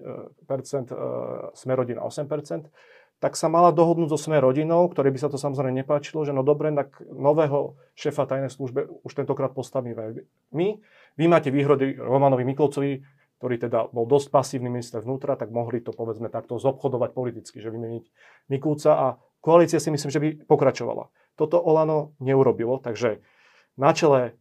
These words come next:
sis bol pán Aláč, ktorý, to sme už vtedy vedeli, je prepojený s, s ľuďmi, ktorí, ktorí mali nejaké, nejaké záujmy.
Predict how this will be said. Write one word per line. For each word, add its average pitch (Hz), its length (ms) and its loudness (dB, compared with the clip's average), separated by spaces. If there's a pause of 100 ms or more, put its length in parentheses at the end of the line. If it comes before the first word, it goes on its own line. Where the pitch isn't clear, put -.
(140)
sis 190 400 -2
bol 139 320 6
pán 113 200 -4
Aláč, 165 560 2
ktorý, 135 640 0 (520)
to 123 80 -8
sme 120 160 -4
už - 120 -6
vtedy 139 240 2
vedeli, 135 560 2 (240)
je 143 160 2
prepojený 117 640 -2 (320)
s, - 240 -20 (240)
s 113 160 -12
ľuďmi, 117 240 -6
ktorí, 113 320 -4 (160)
ktorí 120 240 -6
mali 127 160 2
nejaké, 117 480 -6
nejaké 113 240 -10
záujmy. 104 400 -12